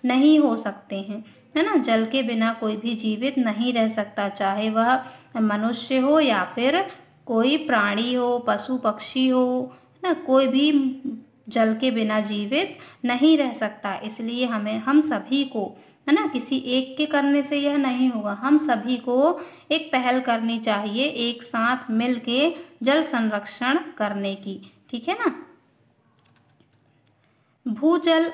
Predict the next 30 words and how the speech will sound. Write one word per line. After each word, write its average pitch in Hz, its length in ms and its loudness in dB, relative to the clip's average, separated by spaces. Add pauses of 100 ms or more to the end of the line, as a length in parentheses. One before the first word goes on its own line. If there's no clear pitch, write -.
अमूल्य 233 480 2
है, 220 480 -4 (140)
है 233 60 -6
ना। 285 120 2
भूजल 247 440 2
means 302 300 6
जो 302 420 2 (200)
भूमि 262 340 6
के 311 160 2
अंदर 233 400 0
का 262 180 2
जल 240 200 0
है, 247 180 -4
वह 277 180 -2
बहुत 240 400 -4
ही 311 240 0 (260)
अमूल्य 285 440 6
है। 214 220 -2
हम 294 260 4
स्वार्थवश 277 880 0
जल 285 340 2 (380)
स्रोतों 269 440 2
का 302 180 2
अधाधुंध 254 800 0
दोहन 220 500 -2
कर 208 200 -6
रहे 214 300 -6
हैं। 214 380 -4
धीरे 214 400 -2
धीरे 226 640 0